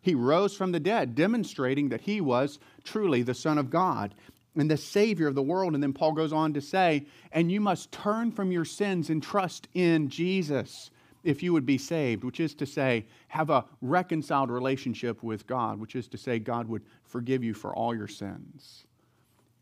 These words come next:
and welcome you as his son or daughter. He proclaims this knowledge. So many Ephesians learned this gospel knowledge, but here's the thing,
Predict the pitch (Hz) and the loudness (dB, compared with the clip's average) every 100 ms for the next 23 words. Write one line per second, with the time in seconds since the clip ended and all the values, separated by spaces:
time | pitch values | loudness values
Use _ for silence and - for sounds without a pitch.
0 | - 104 113 127 123 107 101 - 95 - | -12 -4 -2 -2 -4 -4 -4 -6 -12 -12
1 | 98 95 92 101 - - - 165 151 127 | -12 -12 -14 -16 -18 -20 -4 -2 -2 -6
2 | - 185 175 135 110 - 147 110 139 135 | -4 0 4 2 0 -2 -2 -2 -2 2
3 | 143 156 131 101 - - - _ _ _ | 2 2 0 -4 -8 -12 -14 _ _ _
4 | _ _ _ _ - 131 131 165 196 156 | _ _ _ _ -2 2 4 4 4 2
5 | 117 165 165 127 110 131 143 151 127 101 | 4 4 2 0 -4 0 2 2 0 2
6 | 147 123 - 131 131 - 120 117 131 143 | 0 0 0 -2 -2 -4 -2 0 0 0
7 | 104 - 107 131 135 131 160 135 107 | -4 -6 -4 -4 -4 -6 -6 -4 -6